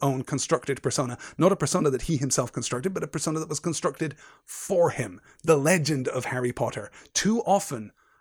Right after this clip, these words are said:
for Harry's taste, overshadows the, the reality of Harry Potter. The legend of Gilderoy Lockhart is one that, that Gilderoy Lockhart himself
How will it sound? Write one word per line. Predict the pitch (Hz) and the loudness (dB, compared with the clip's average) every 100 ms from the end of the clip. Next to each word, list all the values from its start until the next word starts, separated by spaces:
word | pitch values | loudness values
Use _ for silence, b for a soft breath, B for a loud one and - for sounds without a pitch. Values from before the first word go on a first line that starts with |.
| - | -6
for | - 123 | 2 4
Harry's | 170 127 | 4 0
taste, | - 113 - - | -2 -4 -2 4
overshadows | 147 147 - 123 135 123 | 4 4 2 2 0 0
the, | 147 143 | -2 -2
the | 127 | -2
reality | 165 202 226 202 139 120 | 0 0 2 2 0 -2
of | - 117 | -6 -6
Harry | 117 113 | -6 -8
Potter. | 113 110 - - B B | -8 -10 -12 -16 B B
The | 143 147 | 0 2
legend | 127 156 139 160 135 | 6 6 6 2 0
of | 131 | 2
Gilderoy | 156 143 139 131 | 4 4 4 6
Lockhart | 196 233 - 127 - B B | 4 4 0 -2 -4 B B
is | 160 127 | 2 2
one | 151 151 | 2 2
that, | 147 143 | 0 0
that | 139 131 | -2 0
Gilderoy | 135 156 151 147 | 2 4 4 2
Lockhart | 143 - 127 - | 0 0 -4 -4
himself | 120 - - 220 175 120 - - - | -4 0 4 4 4 0 -10 -20 -20